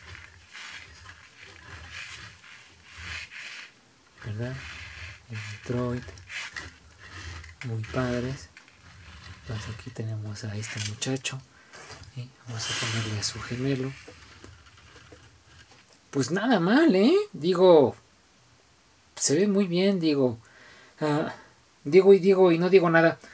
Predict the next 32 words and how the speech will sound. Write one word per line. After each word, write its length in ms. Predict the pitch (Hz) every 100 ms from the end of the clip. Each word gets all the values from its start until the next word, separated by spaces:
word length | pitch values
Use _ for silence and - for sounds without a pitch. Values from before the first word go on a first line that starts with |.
| - - _ _ -
La, 280 | 143 156 151 _ _ _ _ _ - 370 _ - - - - - - -
a 60 |
pesar 280 | - 160 180
de 80 | 196
que 100 | 165
muchos 260 | 165 175
se 60 | 151
quejaban 360 | 143 143 147 147
de 40 |
que 120 | 131
Combiner 400 | 131 127 131 139
Wars, 400 | 131 123 123 123
este, 260 | 131 - 110
pues 140 | -
sí, 420 | - 135 135 117 135
es, 220 | - 131 - _ _ - -
creo 160 | - 151
que 120 | 170
quemaron 360 | 147 135 143 143
los 100 | 120
moldes 480 | 127 139 143 135 -
más 300 | 131 123 123
que, 240 | - 135 113 - - - - - _ _ _ _ -
que 240 | - 131 127
la 160 | 123
Santa 240 | 120 151 160
Inquisición, 640 | 139 113 110 120 135 190
pero 280 | - 123 110 - - - - _ _ _ - _ _ -
aquí 320 | - 131 208 226
sí 420 | 240 247 247 226
es 300 | 208 - 226
una 680 | 233 233 226 190 139 117